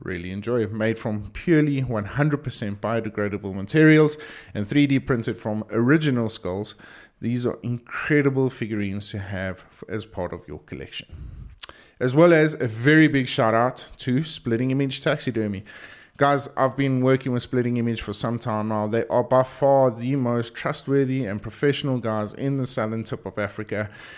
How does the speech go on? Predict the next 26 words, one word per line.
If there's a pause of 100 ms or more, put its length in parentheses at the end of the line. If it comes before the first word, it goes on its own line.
(100)
as
well
as
across
the
world.
Um,
they're
just
full
of
knowledge. (400)
Uh,
the
teams
of
Doug
and
Warwick,
they've (140)
absolutely
outdone
themselves
in
this,
delivering